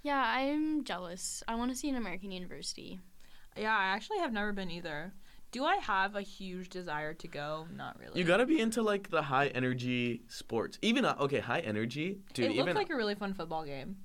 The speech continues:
Speaker 1: Yeah, it was
Speaker 3: Oh, it was.
Speaker 1: packed.
Speaker 2: Yeah.
Speaker 1: It looked like, like a professional football game.
Speaker 3: No, and that game
Speaker 2: It
Speaker 3: was, like, lame as fuck. Like, in terms of games that they have, 'cause they're going against a shit team. No one cares. We're gonna beat 'em, blow 'em out anyway.
Speaker 1: Yeah.
Speaker 3: When it's, like, this weekend,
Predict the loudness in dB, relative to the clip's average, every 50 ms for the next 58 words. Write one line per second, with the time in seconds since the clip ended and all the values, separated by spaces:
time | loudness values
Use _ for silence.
0 | -4 0 2 4 4 4 4 2 2 4 4 4 4 6 6 6 8 8 6 6
1 | 4 0 -4 -12 -16 -16 -14 -12 -8 -2 0 0 2 2 0 2 0 -2 -2 -2
2 | -4 -6 -4 -4 -2 -2 -4 -6 -6 -8 -6 -4 -4 -4 -4 -4 -6 -8 -8 -6
3 | -8 -8 -6 -6 -8 -8 -8 -12 -12 -12 -12 -2 2 2 4 4 4 4 4 4
4 | 2 2 0 0 2 4 2 2 2 2 2 0 0 -2 -8 -12 -10 -8 -4 -2
5 | 0 2 2 2 2 0 -2 -4 -6 -8 -8 -8 -10 -14 -18 -20 -20 -20 -20 -8
6 | _ 2 2 2 2 0 -2 -8 -16 -20 _ -20 -20 -20 -18 -4 -2 0 0 2
7 | 2 0 0 2 0 0 -2 -2 -2 0 2 2 4 2 2 0 -2 -2 -2 0
8 | 0 0 0 0 0 2 2 0 -2 -4 -10 -16 -20 -20 -8 -4 0 4 4 4
9 | 6 4 2 2 2 0 0 0 -2 0 -2 -4 -4 -4 -4 -4 -2 0 0 0
10 | 0 0 -2 -2 -2 -2 -2 0 0 -2 -2 -2 -2 -2 0 -2 -2 0 0 0
11 | 2 2 0 0 0 0 0 2 2 2 0 0 0 0 0 -2 -2 -2 -4 -8
12 | -10 -14 -20 -20 _ _ -10 -8 -6 -4 -4 -2 0 0 2 2 2 0 -2 -8
13 | -8 -8 -8 -6 0 0 0 0 0 -4 -4 -4 -2 -2 -2 -2 0 -2 -4